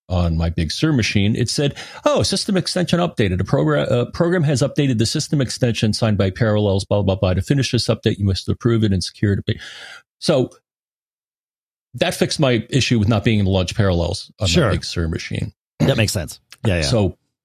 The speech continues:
Speaker 1: Parallels fifteen or sixteen will run on Big Sur.
Speaker 2: Yep. But you need the new
Speaker 1: Um,
Speaker 2: extension format to make the, to make fifteen
Speaker 1: correct.
Speaker 2: work. Got it. Okay, good. All right, great.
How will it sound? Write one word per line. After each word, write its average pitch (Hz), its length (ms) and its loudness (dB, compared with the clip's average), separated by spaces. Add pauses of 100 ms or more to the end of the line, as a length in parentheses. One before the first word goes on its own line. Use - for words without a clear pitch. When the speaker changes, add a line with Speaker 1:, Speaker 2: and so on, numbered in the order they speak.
(120)
Speaker 1:
Parallels 180 400 2
fifteen 147 600 0
or 160 240 2
sixteen 82 880 -4 (140)
will 107 200 2
run 90 460 0
on 85 160 -2
Big 76 260 -2
Sur. - 400 -8 (220)
Speaker 2:
Yep. 117 200 0 (380)
But 120 120 0
you 127 120 4
need 135 240 2
the 123 80 2
new 117 320 2
Speaker 1:
Um, 98 60 -4
Speaker 2:
extension 92 680 2
format 95 680 -2
to 113 100 -2
make 87 280 -2
the, 80 320 -2
to 135 80 0
make 98 160 0
fifteen 120 220 0
Speaker 1:
correct. 87 200 0
Speaker 2:
work. 71 180 -6 (120)
Got 156 280 2
it. - 220 -6
Okay, 233 300 -2
good. 98 340 -2 (100)
All 131 80 0
right, 135 160 -2
great. 160 240 -2